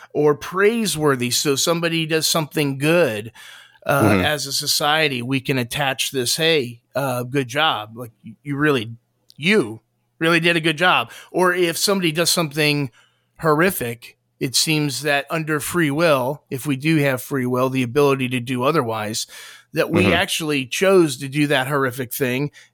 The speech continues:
Speaker 1: and we, um, we deserve blame.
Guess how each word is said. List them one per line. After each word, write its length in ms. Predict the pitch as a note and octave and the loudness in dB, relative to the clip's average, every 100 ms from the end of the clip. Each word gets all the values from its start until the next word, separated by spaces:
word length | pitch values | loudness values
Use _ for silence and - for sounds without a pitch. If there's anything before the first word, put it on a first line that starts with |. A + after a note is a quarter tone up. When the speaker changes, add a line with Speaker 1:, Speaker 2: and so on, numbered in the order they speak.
| - | -2
Speaker 1:
and 420 | D3 C#3+ C#3+ B2+ - - | 2 2 0 -4 -16 -4
we, 560 | C#3 C#3+ C#3+ C#3 B2+ C#3+ | 2 4 4 4 0 0
um, 520 | C#3+ C3+ B2+ B2+ C3 - | 0 0 -4 -8 -12 -4
we 140 | D3 | -2
deserve 720 | C3+ B2+ C#3 C#3+ C#3+ C3 - _ _ | -2 -2 2 2 2 0 -10 _ _
blame. 540 | C#3 D#3 A#3 C3 G#2+ | -4 0 0 0 -10